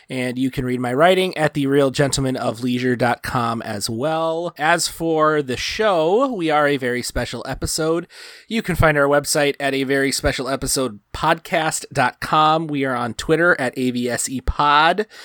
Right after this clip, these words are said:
and you can email us at A V S E podcast at gmail dot com. Uh, certainly, you can, uh, hit us up via email, Twitter, or our Facebook page. Um, give us suggestions for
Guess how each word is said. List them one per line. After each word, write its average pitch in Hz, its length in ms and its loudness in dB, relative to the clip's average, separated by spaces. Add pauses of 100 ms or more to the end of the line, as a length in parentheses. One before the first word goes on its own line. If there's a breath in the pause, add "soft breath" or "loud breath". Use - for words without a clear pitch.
(360 loud breath)
and 127 260 -2
you 123 140 2
can - 280 -2
email 175 360 2
us 156 320 4
at 143 220 0
A 135 160 0
V 131 220 0
S 131 220 -2
E 127 140 -10
podcast 143 840 0
at 131 120 -4
gmail 113 360 -4
dot 101 220 -4
com. 127 500 0 (480 loud breath)
Uh, 117 180 0
certainly, 135 420 4
you 127 280 2
can, 117 380 0
uh, 107 240 -4
hit 160 200 -2
us - 180 0
up 156 360 2
via 127 360 -4
email, 156 440 2
Twitter, 151 540 2
or 135 640 -2 (380 loud breath)
our 123 280 -6
Facebook 185 460 -4
page. 180 720 -2
Um, 127 500 -10
give 131 180 0
us 123 120 2
suggestions 131 760 2
for 117 720 0